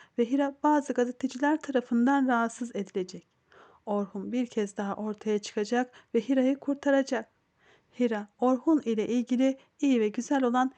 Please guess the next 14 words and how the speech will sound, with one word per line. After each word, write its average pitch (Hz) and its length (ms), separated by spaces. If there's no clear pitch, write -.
küçük - 360
bir 302 200
anı 277 140
hatırlasın. 247 640
Orhun 220 440
ve 214 60
Hira 214 180
aşkı - 520
kaldığı 226 460
yerden 214 540
devam 240 380
etsin, 240 420
kesinlikle 240 720
ayrılmamalılar. 226 1000